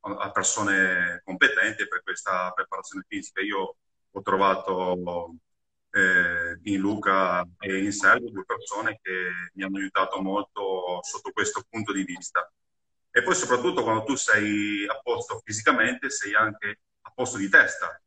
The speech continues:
che è quello che conta soprattutto, secondo me, eh, in, in questo tipo, in questo tipo di competizioni, perché,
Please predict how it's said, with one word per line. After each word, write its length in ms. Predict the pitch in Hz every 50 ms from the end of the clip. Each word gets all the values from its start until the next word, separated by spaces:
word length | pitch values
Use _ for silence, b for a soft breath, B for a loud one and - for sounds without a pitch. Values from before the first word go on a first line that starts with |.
| _ _ _ _ _ _
che 100 | - 101
è 60 | -
quello 200 | - 127 120 110 101
che 140 | 110 98
conta 960 | - 107 104 107 104 95 - 98 98 95 92 92 92 92 90 90 87 87 85 85
soprattutto, 720 | - - - - - - - - - _ - - - -
secondo 500 | - - - - - - 98 98 98 98 98
me, 500 | 101 110 117 117 113 104 95 92 90 - _ _ _ _ _ _ _
eh, 920 | - 104 98 98 98 98 95 95 92 92 92 92 92 90 90 90 87 87 87 90 90 87 - _ _ _
in, 140 | 113 110 104
in 140 | - 104 101
questo 300 | 110 117 113 - 117 117
tipo, 800 | - 123 117 120 - 107 104 98 98 95 95 95 90 90 90 90
in 60 | 95
questo 240 | - 113 107 110 104
tipo 220 | 107 104 - _ _
di 120 | - 98 -
competizioni, 840 | - 98 98 - 101 104 107 101 - - 156 147 117 95 92 92
perché, 480 | - 98 92 - - 101 98 98 95 -